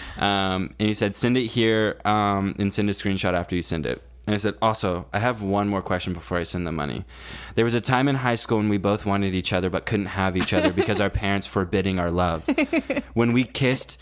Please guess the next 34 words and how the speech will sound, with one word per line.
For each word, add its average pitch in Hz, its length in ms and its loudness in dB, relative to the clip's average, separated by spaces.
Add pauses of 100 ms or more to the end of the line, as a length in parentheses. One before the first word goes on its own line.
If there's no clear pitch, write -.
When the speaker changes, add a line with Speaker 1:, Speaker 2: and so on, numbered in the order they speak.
(140)
Speaker 1:
did 110 180 2
you 117 100 4
feel 127 220 2
what 113 100 4
I 104 140 4
felt, 151 320 0
or 107 80 2
am 104 100 2
I 101 60 2
insane?" 90 600 0 (460)
<laughs> - 40 4 (1700)
"I'm 131 160 4
so 131 240 2
sorry. 113 460 4 (140)
Uh, 113 220 4
I'm 123 200 4
so 127 180 2
happy 127 300 2
we're 110 140 4
opening 107 300 2
this 98 120 0
conversation 98 600 0
again. 87 360 0 (340)
I 107 120 2
miss 117 240 0
what 107 80 2
we 104 100 2
could 101 160 0
have 90 100 0
had." 87 340 -2 (960)
He 113 100 2
said, - 300 0 (640)
"Oh, 143 140 6
yeah, 131 360 4